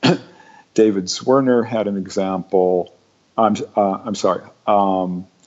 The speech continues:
Hauser and Wirth had an example, and, uh, the New York dealer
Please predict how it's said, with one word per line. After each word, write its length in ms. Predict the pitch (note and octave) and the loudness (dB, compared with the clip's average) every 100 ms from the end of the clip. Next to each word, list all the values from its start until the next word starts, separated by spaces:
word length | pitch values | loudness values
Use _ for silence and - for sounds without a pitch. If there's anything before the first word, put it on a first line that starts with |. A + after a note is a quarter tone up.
| _ _ _ - - _ | _ _ _ -20 -20 _
Hauser 520 | - - A#2 G#2+ G#2 | -4 0 0 0 -4
and 140 | G2 G#2 | -4 0
Wirth 400 | B2+ C#3+ C3 - | 2 2 2 -2
had 200 | B2 A2 | -2 -2
an 120 | A2 | -2
example, 1120 | G2 - G#2 G#2 G2 F#2+ G2+ G2 G2 G2 G2 - | -6 -4 -4 -4 -4 -4 -2 0 -2 -2 -6 -6
and, 520 | G#2+ G2+ G2 F#2+ F2+ - _ _ | -4 -2 -2 -4 -6 -14 _ _
uh, 300 | G#2+ G2+ F#2 | -8 -6 -6
the 160 | F#2 G#2+ | -2 0
New 100 | A2 | 4
York 320 | A2 G2 - | 4 4 2
dealer 340 | G#2+ G2 F#2+ | 2 4 2